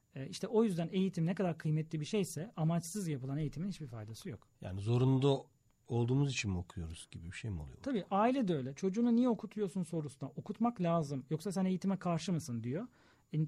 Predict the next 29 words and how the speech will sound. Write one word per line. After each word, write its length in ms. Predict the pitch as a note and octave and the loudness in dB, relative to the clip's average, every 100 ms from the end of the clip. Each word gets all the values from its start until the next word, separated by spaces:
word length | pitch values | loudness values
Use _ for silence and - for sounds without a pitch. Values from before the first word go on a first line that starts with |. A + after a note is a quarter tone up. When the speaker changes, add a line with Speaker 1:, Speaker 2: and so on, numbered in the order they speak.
| - | 4
Speaker 1:
niye 400 | F3+ E3+ F#3+ C#4+ | 6 8 8 6
okutuyorsun 680 | A#3 G3+ A3+ - A3 G3 G3+ | 4 -2 -2 0 0 2 0
sorusuna 460 | F#3+ F#3+ F3+ F#3+ | 0 0 2 2
verecek 340 | F3+ F#3+ G#3 F#3 | 4 4 4 2
bir 80 | F3 | 2
cevabı 400 | F3+ F#3 F3+ G#3 | 2 4 2 4
yoksa 460 | A#3+ - A3 G#3 | 2 2 -4 -2
bir 120 | F3+ | -2
durup 240 | E3+ F#3+ F#3 | 0 -2 -4
düşünmesi 460 | - E3+ D#3+ D3 | -6 -4 -4 -4
lazım. 280 | B2+ A#2 A2+ - | -8 -8 -10 -6
Çünkü 200 | F3 - | -6 -2
çocuklar 500 | G3+ A#3 - B3 - _ - _ | -2 -2 -2 -2 -4 _ -20 _
liseye 360 | D#3+ A3 B3+ A3+ | -2 0 2 2
gelene 320 | G#3+ G#3+ A3+ | 2 2 0
kadar 220 | G#3 F#3 | 0 -2
standart 600 | F3 - F#3 G3 A3+ G#3+ | -4 -4 0 2 2 0
olduğu 220 | G3 G3 G#3+ | -2 -2 -4
için, 320 | - B2 A#2+ _ _ _ _ | -4 -6 -6 _ _ _ _
"Hocam 300 | F#3+ G#3 G3 | 0 2 2
ortaokulu 400 | G#3 B3+ A#3+ G3+ | 2 -2 -2 -2
bitirdim, 400 | A#3+ F#3+ F#3 C#4+ | -2 -2 -2 -2
liseye 260 | C#4+ G#3+ F3+ | 0 0 0
geldim." 420 | D3 B2+ A#2 G#2+ | 0 -2 -4 -6
diyor. 200 | - - - _ _ _ _ D#3+ | -8 -14 -18 _ _ _ _ -2
Lise 340 | G3+ B3+ D#4 | 0 0 0
ile 140 | A#3 G3 | 0 2
üniversite 480 | G#3+ C4+ C#4+ - | 2 2 0 -2
arasında 480 | G3+ F3 D3 C#3+ C3+ | -2 -2 -2 -4 -6